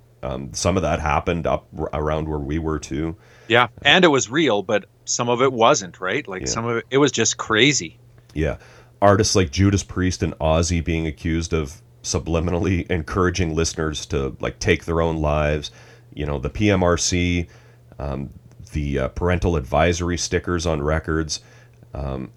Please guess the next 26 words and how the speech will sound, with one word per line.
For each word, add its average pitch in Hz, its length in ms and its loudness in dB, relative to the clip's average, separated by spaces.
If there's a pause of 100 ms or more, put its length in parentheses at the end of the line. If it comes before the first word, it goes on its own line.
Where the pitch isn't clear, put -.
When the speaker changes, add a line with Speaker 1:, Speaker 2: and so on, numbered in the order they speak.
(160)
Speaker 1:
and 80 120 0
all 98 160 8
the 98 80 4
rest 87 280 2
of 82 80 -4
the 73 80 -4
bullshit 76 460 -2
from 76 180 -4
that 76 200 -2
era 78 200 -2
that 76 200 -4
was 71 180 -6
kind 92 220 0
of - 100 -4
peaking 110 340 0
around 76 280 0
this 71 160 -4
time. 76 260 -2
I 87 80 6
remember 82 460 2
it - 80 -8
quite 73 280 -2
well, 78 340 2
Geraldo's 82 680 2
primetime 80 800 -2
special 92 520 -2